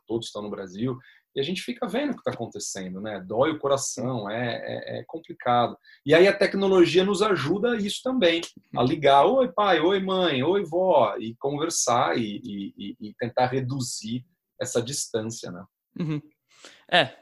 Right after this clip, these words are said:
Speaker 2: é, no final das contas, graças a Deus que a, a maior preocupação é, é no virtual, né? E,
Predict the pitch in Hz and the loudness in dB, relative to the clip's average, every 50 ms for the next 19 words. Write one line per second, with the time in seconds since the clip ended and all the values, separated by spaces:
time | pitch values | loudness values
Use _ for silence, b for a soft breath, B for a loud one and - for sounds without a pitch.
0 | _ - - 151 160 143 127 - 147 143 139 135 139 135 160 156 156 156 151 - | _ -4 0 2 2 2 2 -2 -4 -4 -4 -6 -4 -2 2 2 2 2 0 -2
1 | 151 147 151 - 165 156 143 147 151 - - 143 135 147 151 - - 160 143 117 | -4 -2 -2 0 0 2 2 2 0 0 -2 0 0 0 0 0 2 2 4 4
2 | 98 131 127 - - - 131 139 131 135 139 147 151 - - 147 - - - 147 | 4 2 2 0 -2 0 2 2 4 6 6 4 4 4 0 -2 0 2 2 2
3 | 131 - - 135 131 143 143 147 147 143 139 139 127 117 120 123 b b b b | 2 2 0 0 0 2 2 2 4 4 4 2 0 -2 -4 -6 b b b b
4 | b b 123 135 135 131 - 156 143 - - 151 147 135 123 131 151 151 135 123 | b b -2 -2 -2 0 -2 -4 -4 -4 -2 2 4 4 6 6 6 6 4 2
5 | 123 127 131 131 127 123 123 120 113 120 120 123 | -2 -4 -4 -4 -4 -4 -6 -6 -8 -8 -12 -14